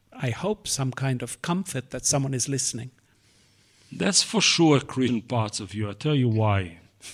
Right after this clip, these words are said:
Speaker 2: We had a revered, admired foreign minister,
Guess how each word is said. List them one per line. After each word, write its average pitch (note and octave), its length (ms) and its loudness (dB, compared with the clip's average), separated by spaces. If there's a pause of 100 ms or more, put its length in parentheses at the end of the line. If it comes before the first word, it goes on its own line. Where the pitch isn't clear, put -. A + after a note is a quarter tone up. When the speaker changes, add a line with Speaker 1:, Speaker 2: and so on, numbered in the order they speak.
(720)
Speaker 2:
We C#3 180 -2
had C#3+ 260 6
a B2 120 8
revered, A#2 800 6 (100)
admired A2+ 840 4 (300)
foreign A2+ 440 2
minister, G#2 720 0